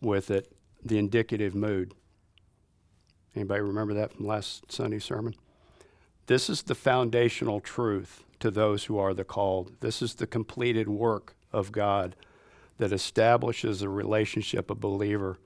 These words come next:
and this is from where they're to derive their life and ultimate reward at the revelation of Christ.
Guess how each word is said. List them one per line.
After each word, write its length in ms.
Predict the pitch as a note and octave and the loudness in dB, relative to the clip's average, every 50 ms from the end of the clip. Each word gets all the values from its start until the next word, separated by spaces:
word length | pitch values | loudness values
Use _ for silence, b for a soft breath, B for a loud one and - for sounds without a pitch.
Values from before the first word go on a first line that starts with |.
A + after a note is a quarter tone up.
| b b b b b b b b b b b b - | b b b b b b b b b b b b -2
and 140 | - G#2 G2+ | 0 2 4
this 160 | B2+ B2 - | 4 4 2
is 80 | - - | 0 -2
from 260 | - - C#3 B2+ A2+ | -2 -2 0 0 2
where 240 | A#2 A#2+ A#2+ A#2 A2+ | 4 6 6 6 4
they're 220 | A2 A2+ A2+ A2 | 4 2 2 0
to 120 | - - A#2 | 0 -4 -4
derive 720 | G#2 G2+ G#2 F#2+ F#2 G2 G2+ A2 A2+ A2+ A2+ A2+ G#2+ G2+ | -2 -2 -2 0 0 2 2 4 4 6 4 4 2 2
their 180 | A2 A2+ G2+ F#2 | 0 0 0 0
life 580 | F#2 G2 G2 G2+ A2 A#2 A2+ G#2+ - - - - | 0 0 2 4 4 4 4 2 0 -4 -10 -8
and 160 | A#2+ G2 F#2+ | -6 -6 -4
ultimate 440 | G#2 G2+ G#2 - - - A#2 A2 A2+ | -2 -2 -2 -4 -4 -4 -6 -4 -2
reward 520 | A#2 G#2 G2 G2+ G2+ G2+ G#2 G#2 G#2 G2 | -2 -2 -2 -2 -2 0 0 0 0 -2
at 80 | - - | -2 -4
the 80 | - | -4
revelation 640 | G#2+ G2 G#2 G2+ F#2+ F#2+ F#2 G2 F#2+ F2+ - - - | -2 0 0 0 0 -2 -2 -2 -2 -4 -4 -6 -8
of 100 | F#2 - | -8 -8
Christ. 540 | - - A2 G#2 F#2+ F#2 F2+ - - - | -8 -4 -4 -2 -2 -4 -6 -10 -14 -18